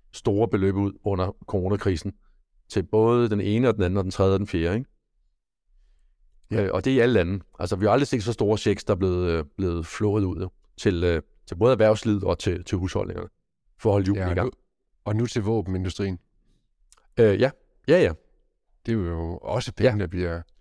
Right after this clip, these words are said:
Speaker 2: taget ud,
Speaker 1: Ja.
Speaker 2: jo.
Speaker 1: Ja, og det er jo det store spørgsmål om, øh, kan vi godt finde ud af at bruge færre penge, eller bliver vi ved med at poste ud? Og lige nu er der en kamp mellem centralbankerne, som på den ene side, som prøver at hive nogle penge tilbage, og som får dæmpet tingene,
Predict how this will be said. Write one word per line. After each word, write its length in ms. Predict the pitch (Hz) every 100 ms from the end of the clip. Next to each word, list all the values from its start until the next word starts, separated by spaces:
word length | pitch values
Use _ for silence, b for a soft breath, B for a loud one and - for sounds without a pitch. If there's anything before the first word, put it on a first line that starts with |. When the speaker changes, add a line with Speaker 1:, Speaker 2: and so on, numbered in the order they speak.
| -
Speaker 2:
taget 240 | - 82
ud, 60 | 85
Speaker 1:
Ja. 120 | 131
Speaker 2:
jo. 140 | 90 85 _ _ _ _ _ -
Speaker 1:
Ja, 80 | 127
og 140 | - -
det 60 |
er 40 | 180
jo 120 | 165
det 140 | 135
store 280 | - 147 143
spørgsmål 400 | - 131 143 131
om, 220 | 117 120
øh, 300 | 117 107 98 - -
kan 160 | 110
vi 80 | 110 -
godt 180 | 139
finde 200 | - 143
ud 120 | 143 143
af 220 | 135 -
at 100 | 117
bruge 160 | - 107
færre 280 | - 107 117
penge, 440 | 110 104 131 135
eller 200 | 117 107
bliver 240 | 107 120 104
vi 180 | 113 101
ved 120 | 139
med 240 | 131 113
at 80 | -
poste 340 | - 101 92 110
ud? 140 | 113 - _ _ _ _ _ _ _ -
Og 80 | 113
lige 100 | 147
nu 100 | 131
er 100 | 117
der 100 | 120
en 100 | 107
kamp 220 | 120 -
mellem 200 | 117 120
centralbankerne, 760 | 117 107 117 135 117 107 107 98
som 140 | 80
på 60 | 98
den 60 |
ene 80 | 151
side, 160 | - 123
som 120 | 113
prøver 300 | 101 113 113
at 60 |
hive 100 | 101
nogle 140 | 90 82
penge 180 | 107 110
tilbage, 520 | 110 98 123 156 -
og 120 | 104
som 160 | 110 101
får 80 | 87
dæmpet 280 | 127 143
tingene, 260 | - 135